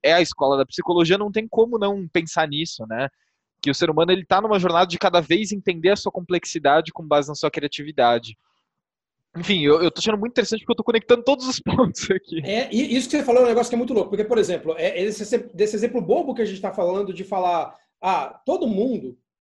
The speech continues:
Speaker 2: desde que tem um ano, sei lá, você ganha aquele primeiro brinquedo que é de bater um martelinho, sabe bater um martelinho. Então, bater um martelinho. E eu não tô desrespeitando quem bate o martelinho. Meu pai é
Speaker 1: Claro.
Speaker 2: sapateiro, ele bate o martelo o dia inteiro. Então, assim,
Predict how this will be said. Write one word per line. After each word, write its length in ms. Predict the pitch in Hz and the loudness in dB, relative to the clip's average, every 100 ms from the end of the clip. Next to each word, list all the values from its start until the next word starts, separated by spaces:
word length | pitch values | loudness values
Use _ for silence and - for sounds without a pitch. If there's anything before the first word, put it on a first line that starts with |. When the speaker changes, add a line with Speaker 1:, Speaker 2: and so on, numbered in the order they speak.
| _ | _
Speaker 2:
desde 380 | _ 180 208 - | _ -6 -4 -10
que 120 | 190 | -14
tem 460 | 180 170 151 127 120 _ 120 | -6 -6 -6 -10 -16 _ _
um 160 | 143 185 | -6 -4
ano, 340 | 226 143 127 _ _ _ _ - | -4 -8 -16 _ _ _ _ -20
sei 100 | 160 | -14
lá, 160 | 185 | -14
você 140 | - 160 | -12 -8
ganha 140 | 190 | -8
aquele 180 | 190 180 | -8 -10
primeiro 280 | 170 208 202 | -6 -4 -2
brinquedo 420 | 180 165 185 - | -4 -6 -8 -6
que 80 | 170 | -6
é 160 | 151 | -6
de 120 | 135 | -8
bater 240 | 135 143 156 | -12 -10 -10
um 40 | |
martelinho, 580 | 147 139 131 151 190 98 _ _ _ | -10 -10 -10 -10 -10 -12 _ _ _
sabe 320 | - 202 180 | -8 -4 -4
bater 240 | 170 160 160 | -4 -4 -6
um 80 | 156 | -8
martelinho. 500 | 151 143 131 107 _ _ _ _ _ _ | -10 -10 -12 -14 _ _ _ _ _ _
Então, 240 | 127 175 | -8 -4
bater 320 | 208 - 214 | -4 0 0
um 80 | 247 | 2
martelinho. 360 | 180 160 147 180 | 0 -2 -2 2
E 20 | |
eu 80 | 226 | 4
não 120 | 262 | 6
tô 160 | 247 269 - - | 6 4 0 -10
desrespeitando 800 | 220 233 247 - 233 - 214 254 | -10 -4 -4 -4 -6 0 0 0
quem 160 | 247 | -4
bate 240 | 185 214 214 | -2 -4 -6
o 40 | |
martelinho. 320 | 220 214 180 | -8 -6 -4
Meu 120 | 175 | -4
pai 140 | 165 220 | -4 -6
é 40 | |
Speaker 1:
Claro. 200 | - 135 | 0 2
Speaker 2:
sapateiro, 280 | 175 180 175 | 2 -2 -8
ele 100 | 147 | -8
bate 200 | 143 170 | -14 -14
o 40 | 175 | -12
martelo 280 | 165 175 180 | -10 -8 -10
o 40 | |
dia 120 | 247 | -14
inteiro. 300 | 285 160 147 _ _ _ _ _ | -14 -12 -12 _ _ _ _ _
Então, 180 | _ 214 | _ -4
assim, 320 | 220 226 170 | -2 -4 -4